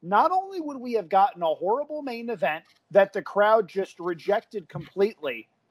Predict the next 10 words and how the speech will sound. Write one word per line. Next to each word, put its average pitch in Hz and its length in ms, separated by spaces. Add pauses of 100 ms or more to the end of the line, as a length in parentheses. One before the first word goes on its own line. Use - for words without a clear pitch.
(220)
but 202 140
try 254 360
to 349 160
imagine 220 480
a 180 60
show 165 600 (220)
with 170 240 (120)
that 202 300
main 269 300
event 190 400